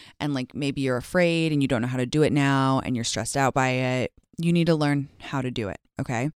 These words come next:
Even if you're bad at it, like, it's, in a way, it's hard to do. Let, let, let me put it this way. It's hard to do well, okay? But you can get there. But it's, it's very easy to do fine,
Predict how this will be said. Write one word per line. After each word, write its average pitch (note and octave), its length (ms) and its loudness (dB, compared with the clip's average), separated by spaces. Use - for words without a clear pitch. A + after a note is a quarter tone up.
Even B3+ 200 6
if D4 80 4
you're C4+ 140 6
bad D3+ 260 6
at E3 80 6
it, G3 300 6
like, A3+ 180 4
it's, B3 160 2
in B3+ 140 2
a D4 80 8
way, C#4 340 4
it's E4+ 160 -2
hard D4+ 280 2
to - 60 -6
do. D#4+ 400 2
Let, C4 200 4
let, C#4 180 2
let D#4 80 2
me D#4+ 80 2
put C4 120 2
it G3+ 60 4
this - 140 -6
way. - 80 -10
It's - 120 0
hard D4+ 240 2
to C#4+ 60 -4
do A#3 120 2
well, D#3 360 0
okay? C#3 380 0
But G2+ 100 -2
you F3+ 60 -2
can A#3 140 0
get C3 180 -4
there. - 180 -8
But F3+ 240 2
it's, - 260 -2
it's F3 160 -4
very C4+ 220 2
easy F3+ 400 -2
to D3+ 140 -4
do C#3+ 140 0
fine, A2+ 420 -6